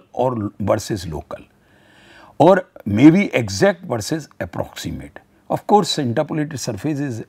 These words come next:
estimated surface, so it's a, a approximate, but sometimes we can force interpolation that against my observation it should keep those values, it should not, you know, change those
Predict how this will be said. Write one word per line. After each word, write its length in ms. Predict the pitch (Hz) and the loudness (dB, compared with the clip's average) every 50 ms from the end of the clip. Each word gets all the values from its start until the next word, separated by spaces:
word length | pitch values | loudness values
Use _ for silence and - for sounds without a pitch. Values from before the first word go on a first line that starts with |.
| - | -10
estimated 600 | - 87 - - - 226 190 165 139 - - 92 | -10 -10 -10 -4 -2 2 2 2 2 0 -4 -12
surface, 420 | - - - - - - 117 160 - | -12 -14 -16 -14 -10 -10 -10 -10 -8
so 120 | - - | -10 -10
it's 180 | - - - - | -10 -10 -10 -10
a, 160 | 120 113 - _ _ _ _ - - - - - - - _ - | -12 -12 -12 _ _ _ _ -20 -20 -20 -20 -20 -20 -20 _ -8
a 440 | 98 101 110 107 107 107 107 101 - - | -6 -6 -4 -4 -2 -2 -4 -6 -6 -10
approximate, 760 | 98 95 - 113 127 123 - - 214 208 160 135 151 151 - _ - | -10 -8 0 0 0 0 0 -2 0 2 4 2 2 0 -4 _ -16
but 320 | 104 95 170 185 180 - | -8 -2 -2 -2 -2 -4
sometimes 540 | - - 151 165 160 139 - 180 190 190 175 | -6 -2 -2 -2 -2 0 -2 -2 -2 0 -2
we 100 | 156 156 | -2 -2
can 220 | 135 165 151 135 117 | -2 -2 -2 -2 -2
force 440 | - - - 185 226 240 180 - | -6 -6 -6 -4 -4 -4 -4 -4
interpolation 720 | 175 151 127 131 117 104 - 90 87 87 - 131 95 90 - - - - - _ - | -4 -4 -2 -4 -6 -6 -6 -8 -8 -6 -6 -8 -8 -10 -12 -18 -20 -20 -20 _ -4
that 220 | 139 147 165 - - | -2 -2 -2 -2 -2
against 460 | - 127 110 120 175 214 233 220 - 262 | -2 -2 2 2 2 2 2 0 0 0
my 220 | 185 180 175 165 | 0 0 2 0
observation 720 | 160 131 113 110 135 107 101 101 92 85 - 101 101 117 - _ _ _ _ _ _ - | -2 -4 -4 -6 -6 -6 -4 -6 -6 -8 -8 -10 -10 -10 -12 _ _ _ _ _ _ -2
it 160 | - 147 127 | -2 -2 -2
should 260 | - - - 185 - - _ _ - | -2 -4 -4 -4 -4 -6 _ _ -6
keep 360 | - 180 208 226 180 175 135 | 0 2 4 4 2 2 0
those 240 | 165 175 151 127 113 | 2 4 4 4 2
values, 500 | 104 95 92 80 73 69 67 71 - - - | -2 -6 -6 -8 -8 -12 -14 -16 -18 -18 -18
it 120 | - - | -16 -14
should 160 | - - 160 | -4 -2 0
not, 320 | 156 147 156 180 196 185 170 _ - _ _ _ - - - - | 2 2 2 2 0 0 -2 _ -20 _ _ _ -20 -20 -12 -2
you 80 | - 127 | 4 8
know, 120 | 147 151 | 8 8
change 440 | 143 - - - 175 185 180 170 143 | 8 6 2 2 4 4 4 4 2
those 240 | 127 131 131 120 | 2 2 0 0